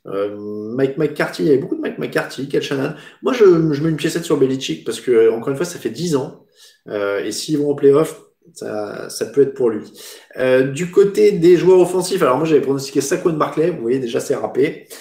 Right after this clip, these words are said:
Euh, pourquoi pas Lamar Jackson ? Parce que si c'est un,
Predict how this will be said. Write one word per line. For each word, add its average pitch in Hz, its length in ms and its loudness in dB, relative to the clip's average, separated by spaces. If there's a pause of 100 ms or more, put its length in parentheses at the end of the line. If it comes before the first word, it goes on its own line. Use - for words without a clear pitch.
(200)
Euh, 110 720 -2 (420)
pourquoi - 340 0
pas 285 100 0
Lamar 165 280 0
Jackson ? 110 480 0
Parce 131 200 -4
que 160 120 -2
si - 220 -8
c'est - 240 -4
un, 139 880 -2